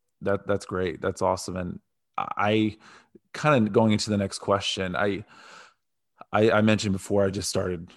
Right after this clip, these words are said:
getting into rugby. I, I didn't search out the sport as much in the past, and it wasn't really because of a lack of interest. I had friends, like, online who had, um, uh, who had, had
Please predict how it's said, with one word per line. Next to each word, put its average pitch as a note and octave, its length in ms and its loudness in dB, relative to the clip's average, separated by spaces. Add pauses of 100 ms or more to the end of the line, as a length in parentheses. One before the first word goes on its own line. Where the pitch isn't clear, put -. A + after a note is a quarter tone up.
(140)
getting F#2 280 -6
into F2+ 200 -10
rugby. F2+ 420 -4
I, F#2+ 280 -2 (260)
I A2 120 2
didn't C#3+ 220 0
search A#2 340 -4
out G#2 220 2
the G2+ 80 -6
sport G2+ 440 -2
as F#2+ 100 -4
much G2 260 -4
in F#2+ 80 -6
the F2+ 80 -6
past, F#2 340 -6
and B2 80 -2
it C3+ 60 -2
wasn't C#3+ 300 0
really A2+ 200 0
because G2+ 320 -4
of F#2 140 -4
a F#2+ 40 -4
lack F2+ 280 -2
of F2 120 -10
interest. - 460 -8
I G#2 360 -2
had F#2+ 240 -6
friends, G2 420 -4
like, F#2 140 -4
online F2 520 -6
who F2+ 200 -8
had, F2 400 -10
um, D#2+ 340 -10 (680)
uh, - 360 -6
who G#2 180 0
had, F#2+ 240 2 (220)
had F#2 320 -6